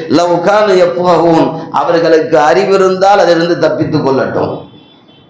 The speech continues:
திருக்குர்ஆனில் அல்லாஹ் சொல்லுகிற வார்த்தை நமக்கெல்லாம் தெரியும் இல்லையே, சஹீஹ்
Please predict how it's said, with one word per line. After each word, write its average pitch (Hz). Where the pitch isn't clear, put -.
திருக்குர்ஆனில் 196
அல்லாஹ் 185
சொல்லுகிற 160
வார்த்தை 131
நமக்கெல்லாம் 160
தெரியும் 156
இல்லையே, 147
சஹீஹ் 147